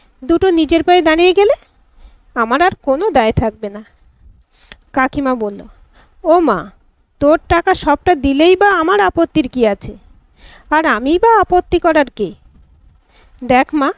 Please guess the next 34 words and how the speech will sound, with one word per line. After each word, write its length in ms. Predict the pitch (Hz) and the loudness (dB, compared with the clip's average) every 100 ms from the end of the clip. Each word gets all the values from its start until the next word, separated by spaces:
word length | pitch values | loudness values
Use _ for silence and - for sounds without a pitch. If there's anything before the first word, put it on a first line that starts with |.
| _ _ - - - | _ _ -20 -18 -6
আমরা 320 | 247 262 294 | -4 0 -2
তোকে 260 | 339 349 | -2 -4
শুভ্রর 420 | 359 277 226 285 320 | -4 -6 -4 0 0
একজন 360 | 311 330 427 | 0 -2 -4
ভালো 280 | 262 240 294 | -2 0 -2
সমবয়সী 640 | - 240 226 226 247 294 392 | -6 -8 -6 -2 -2 -2 -6
বন্ধু 380 | 247 226 247 | -6 -8 -6
হিসেবে 360 | 277 302 330 233 | -8 -4 -2 -2
দেখি। 320 | 208 208 - _ _ _ _ _ - - _ | -2 -8 -12 _ _ _ _ _ -20 -20 _
ছোটবেলা 480 | 285 277 330 359 381 | -4 -2 0 2 2
থেকে 240 | 392 415 | 2 0
ভাই 300 | 320 247 233 | 0 0 0
বোনের 300 | 240 302 359 | -2 -4 -2
মতো 220 | 359 381 | -4 -4
তোরা 200 | 381 392 | -2 2
একসঙ্গে 460 | 349 240 - 320 392 | 2 0 -6 -4 -2
বড় 260 | 269 226 240 | -2 -2 -2
হয়েছিস, 540 | 240 208 - 220 - _ _ _ - - _ | -2 -4 -8 -18 -20 _ _ _ -20 -20 _
তাই 220 | - 233 302 | -2 0 0
তোকে, 340 | 269 220 320 | -4 -2 -4
তোদের 360 | - 208 302 339 _ _ _ - | -4 -2 0 0 _ _ _ -6
ভাই 240 | 220 214 | 0 0
বোনকে 320 | 233 262 285 330 | 0 -6 -4 -4
আমরা 220 | 349 359 | -2 -2
নিজের 260 | 302 269 | -2 -2
সন্তানের 560 | 311 - 233 247 262 302 | -4 -4 -6 -6 -4 -4
মতো 220 | 359 453 | -4 -2
ভালোবাসি। 600 | 349 240 214 202 - - _ _ _ _ _ _ _ _ _ - | -2 -2 -2 -6 -8 -16 _ _ _ _ _ _ _ _ _ -4
এবার 240 | 247 294 | 0 2
প্রতিষ্ঠিত 580 | 311 240 - 254 311 302 | 0 -6 -6 -8 -8 -2
হয়ে 160 | 339 466 | -2 0
ভালো 340 | 262 233 254 | -2 -2 -4
ঘর 300 | 254 233 226 | -4 -4 -4
বরে 240 | 233 262 | -4 -4